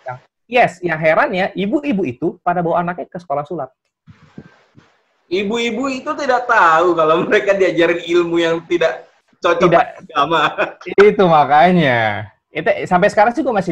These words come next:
Speaker 1: mikir, maksudnya Pak Demian kan pernah bikin tuh ya, eh, Demian Magic Academy, Romedal pernah bikin.
Speaker 2: Bener, saya pernah
Speaker 1: Iya.
Speaker 2: trial.
Speaker 1: Ya kan, terus Romedal pernah bikin, apa, Ro-, lu bikin apa ya Rom dulu ya, Rom ya? Pokoknya ada
Speaker 2: Salah.
Speaker 1: Ram, kalau nggak salah Ram ya namanya ya.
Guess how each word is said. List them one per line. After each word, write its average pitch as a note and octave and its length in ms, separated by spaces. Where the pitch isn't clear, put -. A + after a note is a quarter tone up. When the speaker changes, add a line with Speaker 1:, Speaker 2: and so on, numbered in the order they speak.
Speaker 1:
mikir, G3+ 160
maksudnya E3 360
Pak D#3 160
Demian F3+ 240
kan - 120
pernah D#3 200
bikin D3 240
tuh F3 160
ya, A#2 80
eh, A#2+ 480
Demian B2 240
Magic B2 240
Academy, D3 560
Romedal B2+ 320
pernah C3 160
bikin. B2 320
Speaker 2:
Bener, E3+ 400
saya F#3 240
pernah F3+ 320
Speaker 1:
Iya. - 80
Speaker 2:
trial. F#3+ 320
Speaker 1:
Ya D#3 160
kan, D#3 320
terus F3+ 220
Romedal D#3+ 420
pernah D#3 240
bikin, C#3+ 380
apa, E3 260
Ro-, D#3 200
lu G3 100
bikin C#3+ 220
apa A3 100
ya G#3+ 80
Rom G3 80
dulu F#3 140
ya, E3+ 80
Rom D#3+ 100
ya? A#2+ 120
Pokoknya E3+ 320
ada D#3+ 180
Speaker 2:
Salah. E3+ 320
Speaker 1:
Ram, G3 220
kalau D#3 180
nggak D#3 120
salah F#3+ 180
Ram F3+ 180
ya D3 140
namanya C3+ 260
ya. A#2 140